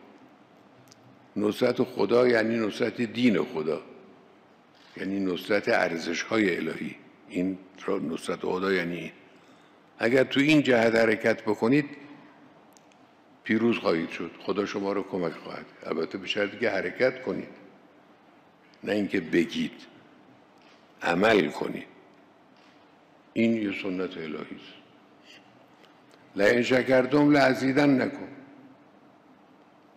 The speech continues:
اگر نعمت الهی رو در جاش مصرف کردید، خدا اون نعمت رو بر شما زیاد خواهد کرد. این سنت الهی.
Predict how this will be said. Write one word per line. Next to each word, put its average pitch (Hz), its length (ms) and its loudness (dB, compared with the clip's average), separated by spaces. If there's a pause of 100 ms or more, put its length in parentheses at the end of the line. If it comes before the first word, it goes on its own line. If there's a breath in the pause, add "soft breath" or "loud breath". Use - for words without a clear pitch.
اگر 123 360 6
نعمت 120 440 2
الهی 110 420 4
رو 123 120 4
در 101 380 0
جاش 127 400 2
مصرف 104 520 -2
کردید، 113 520 -2 (1200 soft breath)
خدا 113 240 2
اون 113 220 2
نعمت 101 300 0
رو 104 80 -2
بر 90 160 2
شما 85 280 -6
زیاد 78 180 -8
خواهد - 460 -18
کرد. - 60 -20 (320)
این - 160 -14
سنت - 260 -8
الهی. - 220 -20